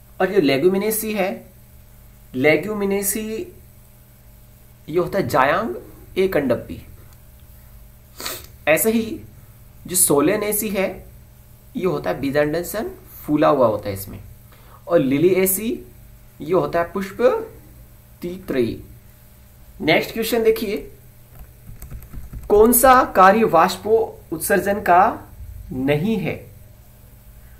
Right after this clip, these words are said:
तो देखिए, जल का उद्ग्रहण का काम है, खनिज पदार्थों के उद्ग्रहण का काम है, पर्णों के शीतलन का काम भी है, लेकिन जो खनिज पदार्थों के उत्सर्जन का काम वाष्पोत्सर्जन के द्वारा नहीं होता। लोहा है,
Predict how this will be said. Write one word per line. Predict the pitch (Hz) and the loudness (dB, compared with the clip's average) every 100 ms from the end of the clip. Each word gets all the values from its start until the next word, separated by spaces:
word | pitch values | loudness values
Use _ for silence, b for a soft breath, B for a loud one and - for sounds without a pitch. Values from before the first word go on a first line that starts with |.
| b - | b -4
तो | |
देखिए, | 196 254 233 185 - - - - - - - - - - | -4 -4 -4 -6 -10 -20 -20 -20 -20 -20 -20 -20 -14 -2
जल | 156 | 0
का | 156 208 | 2 0
उद्ग्रहण | - - 151 139 175 202 196 | 0 -4 -4 -2 -2 -2 0
का | 208 | -2
काम | 196 175 185 | -2 -2 -2
है, | 185 185 | -4 -6
खनिज | 151 156 - | -4 -4 -4
पदार्थों | 156 156 160 165 | -4 -4 -4 -6
के | 165 165 | -6 -6
उद्ग्रहण | 139 120 143 170 | -6 -6 -6 -6
का | 170 165 | -6 -8
काम | 156 143 | -6 -8
है, | 147 131 135 - - - - - - - | -10 -16 -20 -20 -20 -20 -20 -20 -18 -4
पर्णों | 139 147 170 | -2 0 0
के | 180 | -2
शीतलन | 175 131 135 160 190 | -2 -4 0 0 2
का | 190 | -2
काम | 190 156 160 | 0 -2 -2
भी | 160 | -6
है, | 151 123 - - b b b - | -8 -14 -18 -20 b b b -4
लेकिन | 147 160 220 180 - B B B B | 0 2 0 -2 -8 B B B B
जो | 135 175 | -4 -2
खनिज | 180 143 180 | -2 -4 -2
पदार्थों | - 151 143 135 170 | -2 -2 -2 -2 -4
के | 185 | -6
उत्सर्जन | - 139 - 147 180 180 | -6 -4 -2 -2 -2 -4
का | 175 | -4
काम | 156 135 | -4 -4
वाष्पोत्सर्जन | 113 113 - 131 120 - - 131 127 131 | -2 -4 -4 -10 -12 -14 -12 -10 -8 -8
के | 135 | -8
द्वारा | 113 113 208 | -6 -4 -4
नहीं | 415 247 247 220 | -4 -2 -2 -4
होता। | 117 - - - - - - | -8 -12 -18 -20 -20 -20 -14
लोहा | 139 143 156 190 214 | -4 0 2 2 0
है, | 175 120 | 0 -6